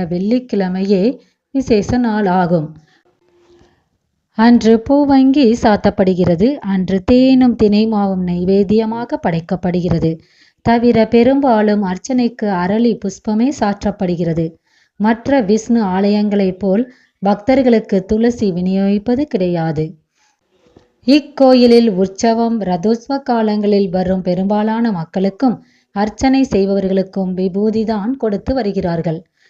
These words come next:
துளசி எப்போதும் கொடுப்பதில்லை. கோயில் மூலஸ்தானத்திலேயே சோலை மலை குமரன் எனும் வெள்ளி விக்கிரகம் இருந்து வருவதுடன் பஞ்ச லோகத்தில் சக்ரா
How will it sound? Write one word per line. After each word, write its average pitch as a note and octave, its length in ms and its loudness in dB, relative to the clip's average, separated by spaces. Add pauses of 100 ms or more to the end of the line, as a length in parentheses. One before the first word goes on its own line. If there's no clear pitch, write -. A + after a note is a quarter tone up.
(140)
துளசி C4+ 380 -2
எப்போதும் G3 520 -2
கொடுப்பதில்லை. F#3+ 640 -2 (520)
கோயில் C#4 500 2
மூலஸ்தானத்திலேயே G#3 1200 -2 (100)
சோலை A#3+ 560 -2
மலை F#3 400 -2
குமரன் G#3 500 -4
எனும் F3+ 340 -2 (1120)
வெள்ளி C#4 400 6
விக்கிரகம் A3 640 4
இருந்து A#3+ 380 2
வருவதுடன் F#3+ 640 -2
பஞ்ச B3 380 -4
லோகத்தில் G3 640 -2
சக்ரா A3+ 360 -4